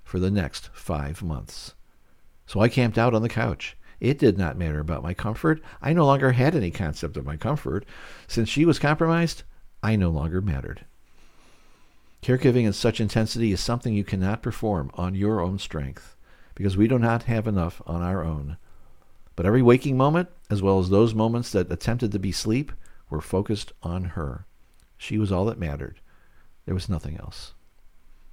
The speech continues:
Caregiving by its very nature demands that you focus on another person, their issues, their comfort, their needs. At first, in the adrenaline rush of the cataclysm,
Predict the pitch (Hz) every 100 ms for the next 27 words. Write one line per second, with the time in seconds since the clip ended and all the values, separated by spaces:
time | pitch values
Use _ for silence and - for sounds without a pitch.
0 | - - - - - - - - 185 175
1 | 139 113 110 - 110 104 98 107 82 87
2 | 98 101 101 107 - 110 117 120 - 92
3 | 113 92 98 - 120 147 - - - 113
4 | 143 69 - 55 57 - - - 104 135
5 | 76 64 53 57 - _ - - 82 98
6 | 90 67 - - - - - _ _ -
7 | _ - _ - - - 123 170 - 120
8 | 110 98 92 92 107 127 101 101 120 -
9 | 95 92 85 101 101 - 123 143 143